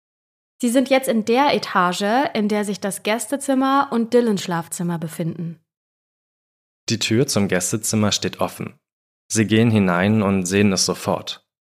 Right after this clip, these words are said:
Speaker 2: Robert, das Blut und das Messer. Joe erzählt der Polizei später, dass das Messer auf Roberts Bauch gelegen habe.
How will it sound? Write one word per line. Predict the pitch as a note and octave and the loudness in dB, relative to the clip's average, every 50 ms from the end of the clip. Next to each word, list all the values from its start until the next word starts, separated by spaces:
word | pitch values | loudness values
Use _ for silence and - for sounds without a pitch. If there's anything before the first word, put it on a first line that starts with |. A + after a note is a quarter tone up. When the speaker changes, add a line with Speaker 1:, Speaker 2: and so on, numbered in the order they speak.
| _ _ _ _ _ _ - | _ _ _ _ _ _ 2
Speaker 2:
Robert, | G2 G2+ F2 F2 - - - - - - _ _ _ | 2 4 4 2 -2 -2 -4 -8 -10 -10 _ _ _
das | G#2+ F#2+ - - | -4 -4 -4 0
Blut | - A2 G#2+ G2 F#2 - - - _ _ _ _ _ _ | 2 2 2 4 0 -2 -6 -6 _ _ _ _ _ _
und | _ - G2+ G#2 B2+ C#3 - - - _ - | _ 0 0 0 0 0 -4 -8 -8 _ -4
das | - - - | -2 0 2
Messer. | A2+ A2 G#2+ - - F2+ F2 - - _ _ _ _ _ _ _ _ _ _ _ _ _ _ _ | 2 2 2 0 -4 -6 -8 -10 -14 _ _ _ _ _ _ _ _ _ _ _ _ _ _ _
Joe | - G#2 G2+ A#2 C#3+ | 2 2 4 4 4
erzählt | - A2 - - - A2 A2 | 2 0 0 0 -2 0 0
der | A#2 | 0
Polizei | A2+ - - G#2+ G#2 F#2+ - F#2 F#2+ G2+ | -2 0 0 -2 -2 -2 -2 -2 -2 -2
später, | - - - G#2+ G#2 - G#2+ G#2 G#2 G#2 G2+ - | -2 -2 0 -2 0 2 2 2 4 4 2 0
dass | - G2 G#2+ - | 0 -4 -4 -2
das | - A2 F#2+ - | -2 -2 -4 -2
Messer | - F#2 F#2 F2+ - - A#2 A#2+ | -2 -2 -2 -2 -2 0 0 0
auf | A2+ G#2+ - - | 0 0 2 2
Roberts | A2 G#2+ F#2 G#2 G#2 - - - | 2 2 2 0 -2 -2 -4 -4
Bauch | - G#2 A#2+ B2 - | -2 -2 -2 -4 -2
gelegen | - G2 E2+ E2+ E2 - F2 D#2 | -4 -2 -2 -2 -4 -4 -6 -4
habe. | - E2 D#2 D2+ D#2+ - - - _ | -4 -4 -4 -4 -4 -6 -6 -12 _